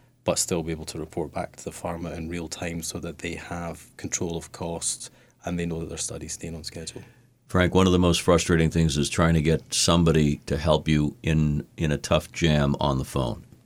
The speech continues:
Speaker 2: Almost impossible these days with so many big companies, certainly airlines and others. Uh, talk a little bit about the pride you take in being accessible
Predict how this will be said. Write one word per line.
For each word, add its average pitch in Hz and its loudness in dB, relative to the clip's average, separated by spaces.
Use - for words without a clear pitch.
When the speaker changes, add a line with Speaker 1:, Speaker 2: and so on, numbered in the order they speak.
Speaker 2:
Almost 82 2
impossible 67 -2
these 67 -2
days 65 -2
with 67 -6
so 71 0
many 69 0
big 67 -2
companies, 67 -2
certainly 82 4
airlines 73 2
and 69 0
others. 69 -2
Uh, 82 4
talk 135 4
a 139 4
little 110 6
bit 92 6
about 82 4
the - 0
pride 82 4
you 82 4
take 78 2
in 73 0
being 90 4
accessible 73 2